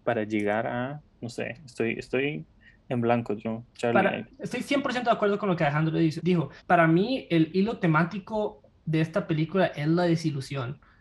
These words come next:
Speaker 2: La desilusión política, la desilusión social, racial, generacional. Empezamos con estos tres personajes que no saben, no tienen hogar, no saben cuál es su lugar en la sociedad.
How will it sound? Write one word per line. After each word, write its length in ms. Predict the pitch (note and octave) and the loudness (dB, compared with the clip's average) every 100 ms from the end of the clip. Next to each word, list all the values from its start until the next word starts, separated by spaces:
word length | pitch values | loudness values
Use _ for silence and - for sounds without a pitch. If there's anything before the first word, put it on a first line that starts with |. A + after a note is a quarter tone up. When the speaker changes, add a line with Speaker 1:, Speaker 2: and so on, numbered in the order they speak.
| _ | _
Speaker 2:
La 120 | D#3+ | 2
desilusión 600 | D#3 D#3 D#3 C#3 E3 E3 | 2 2 0 2 2 2
política, 600 | E3 C3 E3 F#3 G#3 - G3 | 0 0 0 0 -2 0 0
la 100 | C#3+ | 2
desilusión 540 | C3 D3 C#3 D3 D3+ | -2 -4 -4 -4 -4
social, 580 | - D3 - E3+ F3 F#3+ | -4 -8 0 4 6 4
racial, 760 | D#3 B2+ - D#3+ D#3+ G3 G3 - | 2 -2 2 4 4 2 -2 -4
generacional. 680 | E3+ D#3 D#3 D3 E3 A3+ - - - | 0 0 0 2 2 0 -8 -8 2
Empezamos 560 | F#3+ F#3 E3+ F#3+ A#3 | 4 6 6 4 2
con 140 | - A3 | -2 -2
estos 560 | G#3 - A3+ - - | -2 -4 -6 -6 -8
tres 300 | - G3+ A3 | -2 0 0
personajes 880 | - A#3+ G#3+ F3 D#3 F#3+ A3 - - | 0 -2 0 2 2 2 0 -6 -12
que 100 | - | -4
no 160 | D#3 E3 | 2 2
saben, 280 | E3 A3 E3 | 6 6 6
no 80 | E3 | 2
tienen 280 | G3+ A#3 | 0 0
hogar, 440 | G3 E3 F#3+ C3 - | 2 4 4 2 -6
no 200 | D3+ D#3+ | 0 2
saben 320 | D#3+ F#3+ G#3 | 4 4 2
cuál 300 | G3+ F#3+ G3 G#3+ | 0 4 4 4
es 100 | G3+ | -2
su 220 | - G3+ | 0 2
lugar 340 | D#3+ D3+ E3 | 4 4 4
en 140 | F3 F3+ | 4 2
la 80 | |
sociedad. 600 | F3 F3 D#3+ D#3+ D3 A2 | 2 0 0 0 0 -2